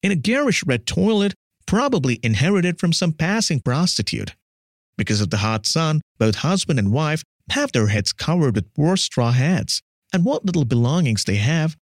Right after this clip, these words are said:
are in two bundles at their feet. Around them,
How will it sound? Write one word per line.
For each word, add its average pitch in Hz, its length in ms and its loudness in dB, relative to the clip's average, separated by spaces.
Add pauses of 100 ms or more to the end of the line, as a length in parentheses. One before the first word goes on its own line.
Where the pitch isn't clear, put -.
(120)
are 254 120 2
in 214 100 2
two 131 220 0
bundles 117 500 0
at 101 140 0
their 101 120 2
feet. - 400 -4 (520)
Around 95 380 2
them, 131 260 0